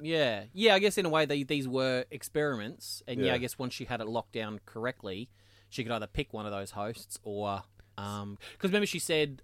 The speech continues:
Speaker 1: uh, when she was putting Sam through the machine, she said, "I may take you as a host."
Speaker 2: Yeah, right.
Speaker 1: Yeah, so there could be, there could be a bit about that in there. The weird thing I noticed is,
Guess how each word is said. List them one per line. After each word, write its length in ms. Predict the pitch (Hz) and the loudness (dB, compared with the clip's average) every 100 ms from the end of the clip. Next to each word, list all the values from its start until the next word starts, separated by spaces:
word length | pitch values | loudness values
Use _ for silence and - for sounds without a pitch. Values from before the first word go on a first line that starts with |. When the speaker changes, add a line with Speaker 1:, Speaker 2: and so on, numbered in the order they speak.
| - | -4
Speaker 1:
uh, 160 | 127 | 0
when 160 | 131 139 | 0 -2
she 140 | - | -2
was 100 | 131 | -6
putting 240 | - 127 120 | -4 -6 -4
Sam 280 | - 131 143 | -4 -4 -4
through 100 | 143 | -6
the 80 | 120 | -6
machine, 380 | 113 - 107 | -8 -6 -6
she 120 | 110 113 | -8 -8
said, 160 | 120 | -4
"I 60 | 113 | -4
may 180 | 113 110 | -4 -4
take 280 | - 101 | -6 -8
you 100 | 110 | -8
as 80 | 101 | -8
a 60 | 92 | -6
host." 420 | 117 101 - - _ _ _ _ _ | -6 -6 -12 -20 _ _ _ _ _
Speaker 2:
Yeah, 420 | - 92 92 90 87 | 2 6 8 8 6
right. 340 | 85 85 87 | 6 4 2
Speaker 1:
Yeah, 360 | 117 110 95 65 _ | 0 -2 -4 -8 _
so 140 | - | -8
there 120 | 117 | -8
could 200 | 110 143 | -4 -4
be, 280 | 123 120 110 | -2 -4 -4
there 120 | 110 | -8
could 160 | 113 139 | -8 -6
be 80 | 120 | -4
a 40 | |
bit 120 | 107 101 | -4 -6
about 280 | 104 113 113 | -4 -6 -4
that 140 | 117 | -4
in 60 | 110 | -4
there. 80 | - - - - - - - - | -10 -20 -20 -20 -20 -20 -10 -4
The 60 | |
weird 280 | 214 339 381 | 2 4 4
thing 180 | 302 254 | 2 4
I 100 | 254 | 6
noticed 340 | 226 180 160 - | 6 4 2 -4
is, 240 | 190 180 | -6 -6